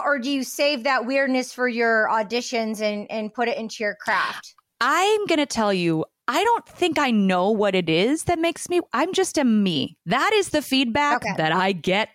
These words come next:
Speaker 2: from others by being me. <laughs> And
Speaker 1: But are you, are, mm-hmm.
Speaker 2: Well, uh, what I'm gonna s-, w-, say is what I tend to, the bit of advice that I tend to give to the young folks is to lean into your weird.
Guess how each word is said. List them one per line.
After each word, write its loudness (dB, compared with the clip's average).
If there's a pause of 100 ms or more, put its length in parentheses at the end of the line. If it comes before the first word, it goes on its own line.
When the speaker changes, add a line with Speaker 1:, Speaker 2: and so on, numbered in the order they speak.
Speaker 2:
from -2
others 0
by 0
being 0
me. -4 (280)
<laughs> -10 (520)
And -2 (140)
Speaker 1:
But 0
are 2
you, 0 (220)
are, -4 (380)
mm-hmm. -6 (260)
Speaker 2:
Well, 2
uh, 0
what 2
I'm 0
gonna -2
s-, -8
w-, -10
say 0
is 0
what 2
I 0 (140)
tend -2
to, 2 (140)
the -2
bit 0
of 2
advice 0
that 0
I 2
tend -4
to -4
give -2
to -2 (100)
the -2
young 2
folks -4
is -2
to 0
lean 2
into 0
your -2
weird. -4